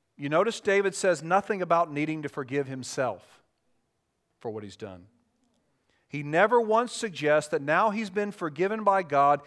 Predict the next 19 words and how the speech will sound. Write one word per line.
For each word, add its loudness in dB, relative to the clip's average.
he -4
now 4
has 0
to -8
begin -4
the -2
hard 2
work -2
of -10
forgiving -6
himself. -10
You -10
hear -4
people -6
say 0
this 2
all 2
the -2
time. -2